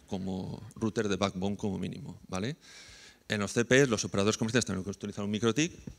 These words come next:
para, evidentemente, me-, tener mejor sus servicios, ¿vale?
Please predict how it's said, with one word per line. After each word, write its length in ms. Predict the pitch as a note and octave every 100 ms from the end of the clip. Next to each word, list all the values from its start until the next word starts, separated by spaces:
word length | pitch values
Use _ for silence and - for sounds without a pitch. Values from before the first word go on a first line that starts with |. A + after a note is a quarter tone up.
| _
para, 180 | - G2+
evidentemente, 540 | F#2 G2 F2+ G2 G#2+ F#2+
me-, 140 | F#2+
tener 320 | - F#2+ F#2+
mejor 240 | F#2+ F#2 F#2+
sus 160 | G#2
servicios, 580 | G#2+ G#2 B2+ C#3 F3 - - - - - - - _ _ _ _ - -
¿vale? 340 | A2+ B2 D#3+